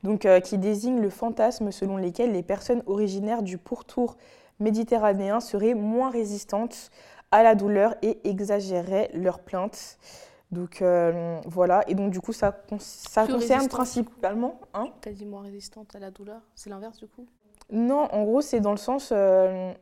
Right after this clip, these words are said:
Speaker 1: Enfin moi aussi ça m'avait étonnée dans la déci-, dans la... En fait c'est dans le sens, elles sont moins résistantes à la douleur, donc du coup elles se plaignent pour rien alors qu'en fait elles ont rien, enfin
Speaker 2: Ok.
Speaker 1: tu vois, elles exagèrent tout ce qu'elles disent en
Speaker 2: Ok.
Speaker 1: fait, c'est dans ce sens-là. Et donc du coup ça concerne principalement les personnes originaires du Maghreb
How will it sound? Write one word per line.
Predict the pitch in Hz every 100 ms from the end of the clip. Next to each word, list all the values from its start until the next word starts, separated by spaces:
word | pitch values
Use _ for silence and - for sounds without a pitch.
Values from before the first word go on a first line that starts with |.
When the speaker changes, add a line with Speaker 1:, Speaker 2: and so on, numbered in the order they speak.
| -
Speaker 1:
Enfin | 226
moi | 240
aussi | 262 294
ça | 311
m'avait | 226 202 208
étonnée | 220 247
dans | 233
la | 196
déci-, | 190 - -
dans | 190 196
la... | 190 185 185 185
En |
fait | 202 262
c'est | - - 208
dans | 196
le |
sens, | 190 247 - - - - -
elles | 180 185
sont | -
moins | 220 247
résistantes | 262 240 233 233 240 233
à |
la | 208 190
douleur, | 196 202 233 285
donc | 220
du | 202
coup | 196 254
elles |
se | -
plaignent | 220 214
pour | 214 208
rien | 226
alors | 254 214
qu'en | 196
fait | 240 240
elles | 185 180
ont |
rien, | 180 202 196 196
enfin | 190 190 185
Speaker 2:
Ok. | 180
Speaker 1:
tu | 196
vois, | 196 233 - -
elles | 202 208
exagèrent | 202 202 208 208
tout | -
ce | -
qu'elles | 226 208
disent | 196 208
en | 180
Speaker 2:
Ok. | 226
Speaker 1:
fait, | 165 214 196 _ _ _ _ _ _
c'est | -
dans | 196
ce | 190
sens-là. | 185 185 175 165 _ _ _ _ _ -
Et |
donc | 202 214
du | 196
coup | 277
ça | 233
concerne | 214 202 214 226
principalement | 214 202 208 196
les | 233
personnes | 214 190 240
originaires | 185 190 185 190 208 190
du | 165 202
Maghreb | 190 190 190 214